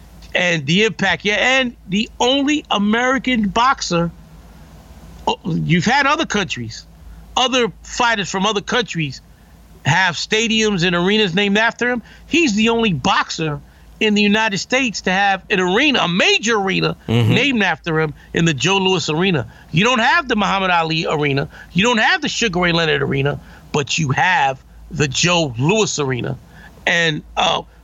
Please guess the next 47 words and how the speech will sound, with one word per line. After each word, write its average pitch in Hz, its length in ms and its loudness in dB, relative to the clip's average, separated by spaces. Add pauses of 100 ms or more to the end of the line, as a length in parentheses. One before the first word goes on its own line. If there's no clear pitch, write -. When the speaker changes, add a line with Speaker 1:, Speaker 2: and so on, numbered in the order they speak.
(100)
Speaker 1:
kudos 269 540 0
to 202 120 -4
all 220 260 0
the, 214 100 -4 (360)
to 208 120 -2
the 180 160 0
teams 214 360 0
that 175 160 -2
play 202 160 0
in 190 40 2
the 180 60 2
Joe 185 180 0
Louis 202 260 0
Arena, 196 320 2 (300)
uh, - 100 0
the 151 120 0
Pistons 185 420 -2
and 165 100 2
the 156 60 2
Red 185 200 2
Wings, 196 360 0 (420)
and 175 160 2
the 170 120 4
owners, 196 340 2
uh, 196 100 0
uh, 208 520 -2
of, 160 120 -6 (120)
of 170 160 -2
that, 190 160 2
uh, 185 240 0
arena 190 400 0 (160)
for 190 120 -2
not 185 220 0
changing 180 360 -2
the 196 60 2
name 190 300 0 (240)
through, 202 220 -4
through 185 140 2
corporate 185 360 -2
sponsorship 196 640 -2 (460)
to, 190 160 0
to 175 180 -2
honor 185 460 0 (280)
the 170 80 0
great 165 260 -2
Joe 160 200 0
Louis. 156 680 -2